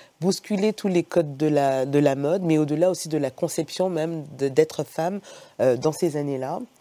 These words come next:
Et, euh, aujourd'hui, cent ans après, enfin plus de cent ans après, je ne sais pas si dans le monde entier, il y a une seule personne qui pourrait vous dire qu'elle ne connaît pas Chanel.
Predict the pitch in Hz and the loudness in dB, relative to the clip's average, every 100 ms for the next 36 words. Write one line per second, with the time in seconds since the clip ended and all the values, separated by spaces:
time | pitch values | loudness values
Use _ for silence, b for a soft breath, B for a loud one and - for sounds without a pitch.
0 | B B B - 180 226 175 151 - 180 | B B B 0 4 4 4 4 4 4
1 | 180 160 156 214 - 180 160 160 139 - | 4 2 0 0 0 -2 -2 0 -2 -2
2 | 214 139 127 185 - 156 - 131 - 196 | -2 -2 -2 -4 -6 -10 -6 -8 -2 -2
3 | 170 156 - 202 220 - 180 156 156 151 | 0 -2 -4 -2 -4 -2 -2 2 2 2
4 | 147 143 170 233 190 165 - 156 190 - | 0 0 2 2 2 0 -2 -4 -4 -6
5 | B B B - - 214 214 208 - 170 | B B B 0 2 -2 0 0 0 -4
6 | - 170 208 - 175 - 160 170 160 143 | -2 0 0 -2 -8 -4 0 0 0 -2
7 | 208 - 156 - B B 156 165 160 160 | -6 -2 -2 -2 B B 0 2 2 0
8 | 147 - 147 - 135 | 0 -2 -6 -4 -6